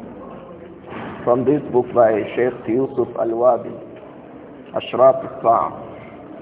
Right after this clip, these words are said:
Sheikh Yusuf ibn Abdullah Al-Wabi wrote that book, as we mentioned earlier, as a master's degree thesis co-, in Um Al-Qura University in Makkah.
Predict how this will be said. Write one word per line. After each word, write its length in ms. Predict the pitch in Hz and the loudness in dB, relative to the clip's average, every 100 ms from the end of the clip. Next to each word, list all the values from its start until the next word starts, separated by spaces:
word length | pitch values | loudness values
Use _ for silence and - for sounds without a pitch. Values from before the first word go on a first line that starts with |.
| - - - - - - - - - | -18 -16 -18 -18 -18 -18 -18 -20 -8
Sheikh 220 | 135 - - | -6 -6 -4
Yusuf 300 | 147 127 120 | -4 -2 -4
ibn 220 | 127 123 | -4 0
Abdullah 840 | 113 113 - 123 127 120 110 - - | 2 0 0 4 8 8 6 -2 -6
Al-Wabi 460 | 123 117 135 117 110 113 - | -2 6 6 6 -2 -10 -4
wrote 420 | 113 123 135 - 120 | 0 2 0 -2 2
that 260 | 117 - | 2 0
book, 160 | 110 110 - - - - | -6 -8 -10 -18 -20 -4
as 120 | - - 117 | -2 -2 -4
we 80 | |
mentioned 560 | 120 123 131 - 110 104 - | -2 -2 -4 -6 -6 -6 0
earlier, 340 | 117 107 95 - - - - - - - | 2 4 2 -2 -10 -14 -14 -16 -16 -6
as 200 | - 104 92 - | 0 0 0 -6
a 320 | 107 113 113 - | -2 0 -2 -2
master's 440 | 117 127 - 123 123 - | 2 2 4 0 0 -2
degree 300 | 110 117 117 - | -2 0 0 0
thesis 260 | 113 113 - - | -2 -4 -6 -2
co-, 180 | - - - - - - - - - - - - - | -2 -2 -14 -16 -14 -12 -12 -10 -12 -12 -12 -12 -6
in 480 | 113 113 110 110 - - - - - - - | -2 -2 -2 -6 -8 -12 -14 -16 -18 -16 -2
Um 200 | 139 127 | -2 2
Al-Qura 500 | 120 117 120 120 123 117 | 0 -2 -2 2 2 2
University 540 | 113 113 120 - 101 | -2 -4 -4 -4 -6
in 160 | 104 107 | -6 -4
Makkah. 320 | 110 - | -4 -4